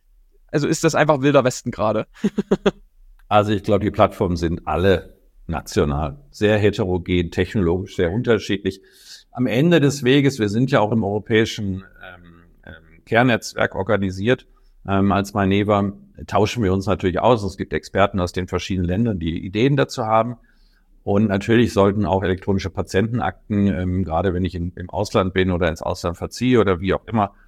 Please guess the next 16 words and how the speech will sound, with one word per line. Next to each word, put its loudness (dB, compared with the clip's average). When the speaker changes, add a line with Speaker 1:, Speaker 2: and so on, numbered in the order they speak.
Speaker 2:
ähm, 0
äh, -10
mög-, 4
also -2
es -6
nur 0
möglich 2
sein, 0
die -4
auszutauschen. -2
Das -6
ist -16
heute 2
nicht -6
der 0
Fall. 0